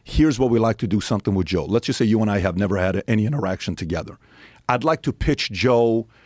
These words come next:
X Y Z show or do this." Okay. He says, "Let me get back to you." If they're professionals, there's one of two things that happens. One, he comes up to you. If he doesn't get back to me, my interpretation is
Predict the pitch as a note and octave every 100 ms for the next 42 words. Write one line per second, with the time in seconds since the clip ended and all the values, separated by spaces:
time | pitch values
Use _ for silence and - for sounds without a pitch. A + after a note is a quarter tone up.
0 | _ _ - D3 - A#2 A#2 A2+ E2+ G#2+
1 | G#2 - B2+ A2+ G#2 G2 G#2 F2 G#2+ F#2
2 | E2 - - - _ - A#2+ G#2+ - -
3 | - _ - F3 F#3+ F#3+ E3+ C#3 A2 G2
4 | - - - _ _ - _ _ _ _
5 | C#3+ C#3+ G#3 G#3+ - D#3 - A#3 - G#2+
6 | F#2 F2 G#2 A#2+ G2 G2+ D#3 G3 - -
7 | C3+ - A2+ G2 F#2+ A2+ - - - -
8 | - G2 C3 G3 A3 - _ _ _ -
9 | C#3 - B2+ G#2 C3+ - - A2 F2+ D#2+
10 | - - _ _ _ _ - C3 - A3+
11 | A#3 G#3 D3 A2+ A#2+ A#2+ A2+ - G2 A#2+
12 | B2+ F2+ - A2+ D3 C3 - - A2 -
13 | G#2+ - G2+ F#2 F2 -